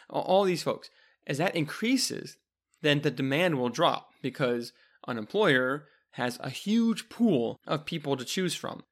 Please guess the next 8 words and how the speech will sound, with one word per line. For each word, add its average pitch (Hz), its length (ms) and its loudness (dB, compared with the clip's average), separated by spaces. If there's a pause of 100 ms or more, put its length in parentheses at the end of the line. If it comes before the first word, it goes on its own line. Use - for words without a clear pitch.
(120)
So 131 540 2 (240)
that's 135 180 -6
gonna 139 200 0
end 139 280 -2
up 123 320 -4
dropping 123 540 -4
wages. 131 500 -4 (540)
And 143 300 2